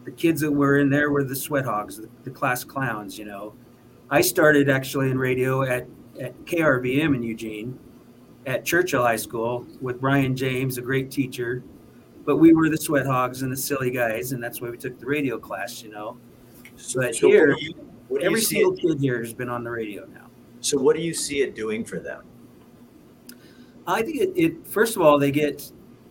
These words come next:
Speaker 1: people hear them and say, "I heard you on the radio," and that gives them a little bit of pride. You know, I, I think that's pretty cool. They hear themselves on the radio. They, they're a genera-, generation that's not gonna listen to our radio a whole lot, but they do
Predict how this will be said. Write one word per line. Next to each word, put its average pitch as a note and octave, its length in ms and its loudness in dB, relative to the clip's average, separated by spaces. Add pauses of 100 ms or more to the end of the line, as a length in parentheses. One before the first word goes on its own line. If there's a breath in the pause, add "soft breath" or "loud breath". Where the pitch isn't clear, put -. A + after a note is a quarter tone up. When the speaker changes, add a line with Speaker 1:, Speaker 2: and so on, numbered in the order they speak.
(100)
Speaker 1:
people G#3 280 -2
hear F3+ 260 4
them B2+ 460 -4 (100)
and C3+ 140 -4
say, C#3+ 380 0 (420 loud breath)
"I E3 80 0
heard F#3 240 2
you F3+ 100 0
on E3 100 6
the D3+ 60 2
radio," D#3 360 4
and C3+ 100 0
that C3+ 60 -2
gives F#3+ 160 0
them G3 80 -6
a E3+ 40 -4
little D#3 140 -2
bit C#3 80 0
of B2+ 100 -4
pride. A#2+ 520 -4 (420)
You C#3+ 120 -4
know, A#2 160 -2
I, B2 180 0 (180)
I A#2+ 80 -8
think C#3+ 200 -10
that's C3 200 -8
pretty B2+ 260 -8
cool. B2 340 -6 (460 loud breath)
They D#3 120 4
hear F3 140 6
themselves E3 480 2
on C3+ 100 2
the B2 100 -2
radio. A#2 560 -4
They, C#3 300 -2 (500)
they're D4 120 -6
a A#3 60 -8
genera-, E3+ 540 4
generation E3 540 0
that's C#3 120 -2
not D#3 160 0
gonna C#3+ 140 0
listen C#3 260 -2
to A#2+ 60 -6
our A2+ 140 -2
radio A2 300 -6
a A2 40 -14
whole C#3 220 -4
lot, G#2+ 380 -4
but E3 180 -10
they F3+ 140 -2
do D3+ 380 2